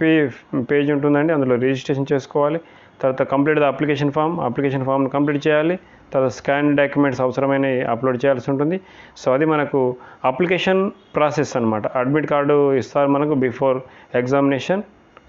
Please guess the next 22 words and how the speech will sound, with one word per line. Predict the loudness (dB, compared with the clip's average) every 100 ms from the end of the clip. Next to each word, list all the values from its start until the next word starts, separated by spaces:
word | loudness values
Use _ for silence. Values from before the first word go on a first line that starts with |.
| -2
So |
వన్ | 0 2 0
వీక్ | 0
బిఫోర్ | -2 0 0
నుండి | 2 0
మనకు | 0 -2 -2 0
అడ్మిషన్ | 0 0 -2 -4 -2
కార్డ్స్ | -2 -2 -2
అనేవి, | 0 0 0 -4 -14 -20 -20 -14 -6
ఆ, | -2 -2 -2 0
ఇవ్వడం | 2 2 2
జరుగుతుంది. | 2 2 2 2 0 -2 -14 -20 -20 _ _ _ _ -4 -2
And | 0 -2
కీ | 0 0
పేపర్ | 0 0 0 0
ఇస్తారు, | 0 0 2
దాని | 0 0
మీద | 0 0
ఛాలెంజెస్ | 0 2 2 0 -2
ఉంటే | 0
కూడా | 0 2
మనం | 0